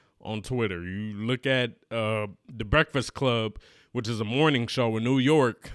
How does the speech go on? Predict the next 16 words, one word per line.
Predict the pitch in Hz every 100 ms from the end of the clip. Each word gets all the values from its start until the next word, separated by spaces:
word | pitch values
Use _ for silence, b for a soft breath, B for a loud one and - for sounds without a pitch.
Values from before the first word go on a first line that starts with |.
| -
that | 107 90 98 117 123 127 - _ _ _ _ _ _
they | 101 98 107 143
talk | 147 117
about | 110 107
stuff | - 110 -
that | 107
was | 104
posted | 120 113 113
on | 110 110
Twitter | - 127 135 127
or | 123
just | 120 135 - B B B
social | - 165 185 - 160
media | 170 180 156 135 120
at | -
all. | 135 170 107 95